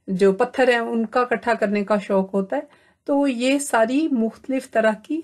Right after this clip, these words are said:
हॉबीज या मशगलें हैं। अब सवाल ये, अम, पैदा होता है कि मशगलें क्यों अहम हैं? Why hobbies are fun and important?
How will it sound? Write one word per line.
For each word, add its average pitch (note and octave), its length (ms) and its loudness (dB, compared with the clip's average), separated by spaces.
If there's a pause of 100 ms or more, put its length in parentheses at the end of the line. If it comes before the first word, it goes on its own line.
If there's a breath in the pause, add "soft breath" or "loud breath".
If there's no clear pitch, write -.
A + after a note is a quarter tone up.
(160)
हॉबीज F#3+ 480 -2
या G3+ 100 2
मशगलें F3 520 0
हैं। F3 180 -8 (460 soft breath)
अब C#4+ 80 0
सवाल C4+ 440 2
ये, D4+ 140 -2
अम, A3 460 -6
पैदा A3 420 0
होता A3 380 -4
है A#3 260 0
कि D4 300 -8
मशगलें A#3+ 600 -2
क्यों D4 240 -2
अहम G#3+ 400 2
हैं? F3 220 -2 (380 soft breath)
Why A3 440 4 (160)
hobbies G#3+ 360 2 (160)
are G#3 280 -2
fun G#3+ 300 0
and F#3+ 320 0
important? F3 640 -2